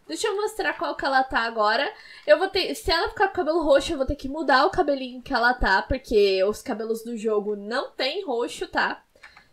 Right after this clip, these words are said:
Deixa eu dar play aqui pra ela ficar normal. Ó, esse é o cabelinho que ela tá e atualmente está,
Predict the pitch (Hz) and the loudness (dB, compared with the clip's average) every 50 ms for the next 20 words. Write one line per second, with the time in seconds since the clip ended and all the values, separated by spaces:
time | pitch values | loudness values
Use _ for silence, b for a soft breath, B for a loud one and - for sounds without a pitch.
0 | _ _ - - 254 220 240 240 240 - 233 214 208 208 214 - - 240 240 - | _ _ -12 -10 -6 -4 -4 -4 -2 -2 -2 0 0 0 -2 -4 -8 -8 -2 0
1 | - 285 220 208 226 - - - 220 208 208 202 196 196 196 190 190 208 240 277 | 0 2 2 0 -2 -4 -6 -8 -6 -6 -6 -6 -6 -6 -4 -2 -2 -2 -2 -4
2 | - - 220 208 185 - - - _ _ - 320 427 - 440 427 381 - 392 381 | -2 0 0 0 0 0 -4 -12 _ _ -2 0 0 0 0 -4 -4 -2 -2 -2
3 | 311 320 302 311 311 311 - 339 294 285 311 311 - 277 240 247 254 208 - - | -2 -4 -6 -8 -10 -8 -6 -4 -2 -2 -4 -2 2 4 4 4 4 2 -2 -4
4 | - 285 285 285 294 339 277 269 269 254 247 262 - - 254 247 - - - 233 | -2 0 0 0 0 -2 -4 -4 -4 -6 -8 -10 -10 -10 -10 -10 -8 -4 0 2
5 | 233 254 B B | 2 2 B B